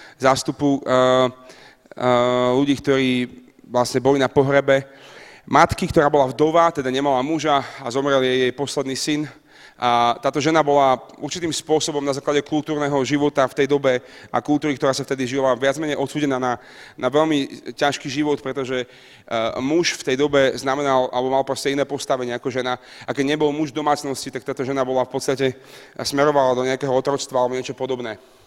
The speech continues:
A toto bola tá situácia, teda nie len to, že prišla o svojho syna, ale aj to, že vlastne táto, e, nejaká kultúrna situácia, ktorá sa vtedy diala, tak bola veľmi náročná a veľmi ťažká pre túto ženu. A o-, Ježiš išiel okolo, akurát sa vracal, e, z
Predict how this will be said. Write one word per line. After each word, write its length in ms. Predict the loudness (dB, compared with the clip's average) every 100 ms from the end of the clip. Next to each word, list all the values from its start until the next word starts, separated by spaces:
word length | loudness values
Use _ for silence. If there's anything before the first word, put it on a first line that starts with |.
| _ _ -6
A 400 | -2 0 0 -4 -20 -20 -20 _ _
toto 260 | -4 -2
bola 160 | 2 2
tá 80 | 2
situácia, 560 | -4 0 2 2 0
teda 160 | 0 0
nie 160 | 2 2
len 160 | 2
to, 160 | 0 -2
že 80 | -2
prišla 480 | -6 -2 2 2
o 80 | 0
svojho 240 | -4 -6 -4
syna, 400 | -4 -2 0 2
ale 160 | 0
aj 60 | 0
to, 100 | -2
že 80 | 0
vlastne 320 | 0 -2 -4
táto, 240 | -4 -4
e, 80 | -6 -8 -20 -12 -2 2 4 4 2
nejaká 240 | -2 -4
kultúrna 560 | -2 -2 -2 -2 0 -2 -2
situácia, 480 | -4 0 0 0 -4
ktorá 240 | -2 -4
sa 80 | -4
vtedy 240 | -6 -6
diala, 320 | -4 -2 -2
tak 80 | -4
bola 160 | -2 0
veľmi 240 | 0 0
náročná 400 | 0 0 -2 -2
a 80 | 0
veľmi 220 | 0 -2
ťažká 320 | -4 -4 -4 -2
pre 160 | -2
túto 160 | 0 0
ženu. 320 | 2 0 -2 -12 -20 -20 -20 -8 -2
A 140 | 0
o-, 100 | 0 0
Ježiš 400 | 0 2 2 2
išiel 160 | 2
okolo, 480 | 2 2 2 2 0
akurát 320 | -2 0 -2
sa 80 | 0
vracal, 540 | 0 0 0 0 0 -2
e, 20 | -8 -20 -8 0 2 4 2 2 0 -2
z 340 | 0 2 2